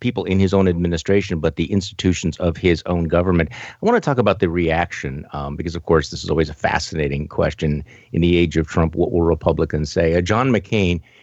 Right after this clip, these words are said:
issued a rather, uh, I thought a rather extraordinary statement. "Today's press conference in Helsinki was one of the most disgraceful performances by an American president in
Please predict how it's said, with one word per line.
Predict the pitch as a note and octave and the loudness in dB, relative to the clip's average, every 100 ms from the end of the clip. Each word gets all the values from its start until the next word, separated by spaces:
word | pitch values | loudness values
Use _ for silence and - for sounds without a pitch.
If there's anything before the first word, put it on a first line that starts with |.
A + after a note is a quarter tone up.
| _ _ _ - | _ _ _ -2
issued | G#2+ - G2+ F2+ | -2 0 0 2
a | F2 | 2
rather, | F2+ A2 G#2 F2+ | 2 0 0 -4
uh, | E2 D#2+ - | -4 -4 -2
I | C#3+ | 0
thought | B2+ | 0
a | F#2 | 0
rather | F#2 E2+ | 0 -2
extraordinary | F2 - G#2+ G2+ E2 F2 | -6 -2 -2 0 -4 -4
statement. | - F2 E2+ F#2 | -2 -2 -2 -6
"Today's | - G#2 D3 F3 | -2 2 4 2
press | - C#3 B2+ | 0 0 0
conference | - A#2 A2+ G#2 | 2 2 2 -2
in | G#2 | -2
Helsinki | G2+ G#2 - D3 C#3+ B2 | 0 0 0 -2 0 2
was | A2+ G#2 | 0 0
one | G#2+ D#3 | 0 2
of | E3 | 2
the | C3 | 2
most | B2 A#2 A#2 | 2 2 0
disgraceful | - G#2 - - D3+ G#3 G#3+ - F#3 | -4 -6 -6 -2 0 0 -2 -2 -2
performances | - C3+ - C3+ C3+ B2+ - B2+ | -2 -6 -2 -2 0 -2 -2 -4
by | G2 A2+ | 0 2
an | G#2 | 2
American | G#2 G#2 A#2 D#3 D#3+ D#3 D3 | 2 4 4 2 0 -2 -4
president | - - B2+ B2 A#2+ A#2 A#2 | -10 -2 -2 0 0 0 0
in | G#2+ G2 | 0 2